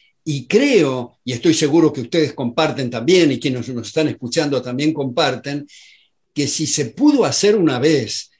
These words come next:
Alberdi y sus colegas de convertir a la Argentina en uno de los países más prósperos del planeta desde el punto de vista moral y material, hay que recordar que los salarios e ingresos en términos reales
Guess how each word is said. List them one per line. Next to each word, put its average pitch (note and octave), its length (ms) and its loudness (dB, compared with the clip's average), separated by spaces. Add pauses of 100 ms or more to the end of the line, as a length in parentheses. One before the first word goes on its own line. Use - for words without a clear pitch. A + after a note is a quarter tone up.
(180)
Alberdi D3+ 520 2
y A#2+ 60 -2
sus - 260 -6
colegas B2 560 0
de A#2+ 100 -6
convertir B2 540 -2
a D3+ 40 0
la B2+ 100 -2
Argentina A#2+ 720 -2 (300)
en A#2+ 160 -2
uno E3+ 160 4
de D3+ 40 6
los B2+ 140 0
países C3+ 420 -2
más - 280 -2
prósperos C3+ 500 2
del A#2+ 160 -4
planeta C#3 680 0
desde A#2 180 -4
el A2+ 80 -8
punto D#3+ 220 0
de E3 60 2
vista D3 180 -2
moral B2 460 0
y B2+ 80 -2
material, B2 800 0 (460)
hay B2+ 140 -2
que C#3 120 -2
recordar C3 760 0 (220)
que B2 100 -6
los A#2 160 -4
salarios C#3+ 480 0
e A#2+ 40 -4
ingresos C3 460 -2
en G#2+ 120 -12
términos C3 380 -4
reales C#3 600 -2